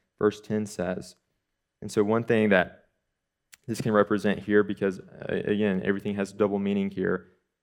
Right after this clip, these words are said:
one thing that this can represent is Jesus' acceptance of, of all people. All people are welcome. All people are invited to the kingdom of God, and all people are invited to sit and dine with the king upon the royal wedding day.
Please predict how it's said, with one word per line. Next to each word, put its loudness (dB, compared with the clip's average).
one -4
thing 0
that 2
this -2
can -2
represent 0
is -4
Jesus' -8
acceptance -2
of, 0
of -4
all 6
people. -6
All 4
people 0
are 6
welcome. 0
All 2
people 0
are 4
invited 0
to -4
the -4
kingdom -4
of -6
God, -2
and -2
all -2
people -2
are 4
invited 0
to -8
sit 2
and -4
dine -2
with -2
the -4
king -4
upon -2
the -6
royal 0
wedding -2
day. -10